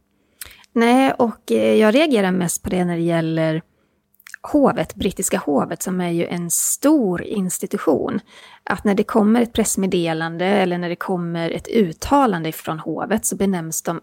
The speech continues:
alltid i den brittiska pressen som en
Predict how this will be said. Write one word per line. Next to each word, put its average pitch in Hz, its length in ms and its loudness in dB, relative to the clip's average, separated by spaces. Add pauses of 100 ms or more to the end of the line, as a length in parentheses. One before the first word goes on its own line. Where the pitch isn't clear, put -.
alltid 233 640 2
i 190 80 2
den 165 140 -4
brittiska 165 460 -6
pressen 160 460 -6
som 156 380 -2 (340)
en 170 280 -6